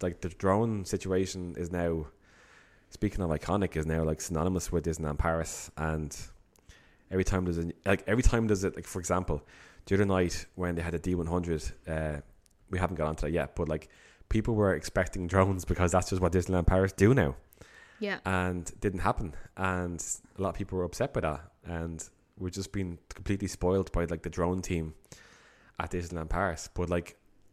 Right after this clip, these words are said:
Speaker 1: I don't know anything about it, but I'm telling you, there's way more to come from the drone team
Speaker 2: Yeah.
Speaker 1: at Disneyland Paris. You ain't seen nothing yet.
Speaker 2: I think when the
Speaker 1: Um,
Speaker 2: new Symphony of Colour one, um, starts up early next year, I think it's gonna be amazing. And I think
Speaker 1: Big
Speaker 2: that
Speaker 1: time.
Speaker 2: the,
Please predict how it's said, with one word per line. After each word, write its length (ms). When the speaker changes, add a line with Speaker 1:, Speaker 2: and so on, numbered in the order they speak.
Speaker 1:
I 80
don't 120
know 120
anything 320
about 240
it, 200
but 240
I'm 100
telling 260
you, 160
there's 180
way 120
more 160
to 80
come 200
from 160
the 60
drone 220
team 100
Speaker 2:
Yeah. 180
Speaker 1:
at 80
Disneyland 300
Paris. 340
You 120
ain't 140
seen 180
nothing 200
yet. 300
Speaker 2:
I 120
think 180
when 120
the 60
Speaker 1:
Um, 40
Speaker 2:
new 160
Symphony 400
of 100
Colour 340
one, 320
um, 500
starts 420
up 280
early 280
next 340
year, 220
I 40
think 200
it's 80
gonna 160
be 80
amazing. 640
And 120
I 80
think 300
Speaker 1:
Big 180
Speaker 2:
that 60
Speaker 1:
time. 220
Speaker 2:
the, 140